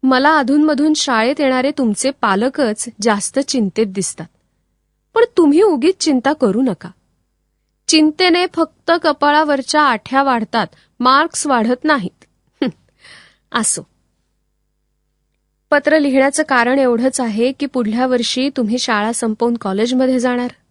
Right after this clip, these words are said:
आयुष्यात काय व्हायचं ह्याचा निर्णय घ्यायची वेळ तुमच्यावर येणार, म्हणून एक आठवण करून देतो. दरवर्षी आपल्या शाळेत शिक्षक दिन साजरा होतो.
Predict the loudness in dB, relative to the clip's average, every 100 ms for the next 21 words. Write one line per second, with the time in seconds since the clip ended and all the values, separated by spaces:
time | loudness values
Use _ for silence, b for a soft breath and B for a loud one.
0 | _ _ _ _ _ _ _ _ 2 2
1 | 2 0 -4 -2 0 0 0 -2 -4 -2
2 | 0 0 0 0 0 2 2 0 0 -2
3 | -2 -2 0 0 2 0 2 0 0 -2
4 | -2 -4 -8 b b 0 2 4 2 0
5 | -2 -2 0 0 -2 -4 -6 -12 -18 _
6 | _ _ _ _ _ _ _ -2 2 4
7 | 4 2 0 0 -2 0 -2 -2 -2 -2
8 | -2 -2 -2 -2 -6 -6 -4 -4 0 -2
9 | 0 -2 -2 -2 -2 -2 -4 -4